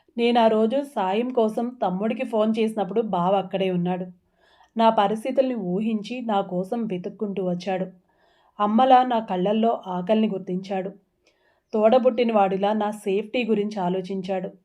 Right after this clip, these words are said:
ఒక స్నేహితుడిలా నా ఎదుగుదలకు కారణమయ్యాడు. అలాంటి బావ నాకు దైవంతో సమానం. అతని గురించి ఏ ఒక్క క్షణం కూడా నాలో తప్పుడు ఆలోచనే రాలేదు.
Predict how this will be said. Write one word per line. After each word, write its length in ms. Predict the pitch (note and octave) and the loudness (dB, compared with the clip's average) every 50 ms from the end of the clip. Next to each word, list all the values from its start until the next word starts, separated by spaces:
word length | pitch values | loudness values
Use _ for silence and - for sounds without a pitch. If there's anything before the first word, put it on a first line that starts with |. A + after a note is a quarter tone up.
| _ _ _ _ _ _ _ _ _ - | _ _ _ _ _ _ _ _ _ -4
ఒక 180 | A3+ A3 A3+ A#3+ | -4 0 0 -2
స్నేహితుడిలా 1040 | A#3+ A#3+ - A3+ G#3+ G#3 G#3+ A3 A#3+ C4+ C4+ C4 A#3+ A#3 A3 A3 G#3 G#3 G#3 A3+ A3+ - - _ _ _ _ - - | -2 -4 -4 -4 -2 0 0 0 -2 -2 2 2 2 2 4 2 2 2 2 0 -2 -6 -14 _ _ _ _ -4 0
నా 120 | A3+ G#3+ | 2 2
ఎదుగుదలకు 680 | G#3+ G3+ F3+ F3+ F3+ G3 F#3+ A#3 A#3 A#3+ A3+ A3+ A3 A#3 | 2 2 0 -2 -2 0 0 2 4 4 4 4 2 -2
కారణమయ్యాడు. 840 | A3+ A3+ G3+ F#3 F3 F3 F3+ G3 F#3+ F#3 F#3 F#3 F#3 F#3 F#3 F#3+ F#3 - - _ _ _ _ _ _ _ _ _ - | -4 -4 -4 -4 -2 -2 -2 -4 -4 -2 -4 -4 -4 -4 -4 -6 -8 -12 -18 _ _ _ _ _ _ _ _ _ -4
అలాంటి 440 | G#3 G#3+ A3 A#3 B3+ C4 C4 C#4 B3 | 0 2 4 4 4 2 0 -4 -2
బావ 420 | G#3+ G3+ F#3+ G3 G3+ G#3+ B3 B3+ | -2 0 2 2 2 2 0 0
నాకు 320 | B3 A#3+ A3+ A3 A3 A3+ | -2 0 0 0 0 -2
దైవంతో 600 | A3 F3+ F3 E3+ F3 F#3 G3 G3+ A3 A3 G#3+ G#3 | -4 -4 -4 -4 -4 -2 -4 -4 -2 -2 -2 -2
సమానం. 440 | G3+ G#3 G3 F3 F3 F#3 F3+ F#3 F#3 - _ _ _ _ _ _ _ _ _ _ _ - | -2 -2 -2 -2 -2 -2 -2 -4 -8 -10 _ _ _ _ _ _ _ _ _ _ _ 0
అతని 260 | A3 A#3 A#3+ B3 B3 | 2 4 4 4 2
గురించి 540 | A3+ A3+ A3+ B3+ C4 C4+ C4+ D4 C4 A3 G3+ | 2 0 0 0 -2 -2 -4 -6 -6 -4 -2
ఏ 180 | G3 G#3 A#3+ C#4 | 0 0 2 4
ఒక్క 280 | C#4+ C4+ C4+ C4+ - | 4 4 4 2 -4
క్షణం 500 | C4 C4+ - - B3+ A3+ G#3+ A3 A#3 B3 | -6 -6 -6 -4 -2 0 0 0 -2 -4
కూడా 280 | A3+ A3+ G#3 G3+ A3 A#3 | -4 -4 -2 0 0 0
నాలో 360 | A#3 A3 G3+ F#3+ F#3+ F#3+ G3+ | 0 0 0 0 0 -2 -4
తప్పుడు 420 | G#3 - F#3+ F3+ F3+ - G#3 G#3 | -6 -6 -8 -8 -8 -6 -2 0
ఆలోచనే 480 | G#3 G3+ G3+ G#3 G3+ G3+ - G#3 G3 G3 | 0 0 0 -2 -4 -6 -6 -4 -2 -2
రాలేదు. 420 | G3 F#3 F3 E3+ F#3 F#3 F#3 F#3+ | -2 -2 -2 -4 -6 -6 -8 -10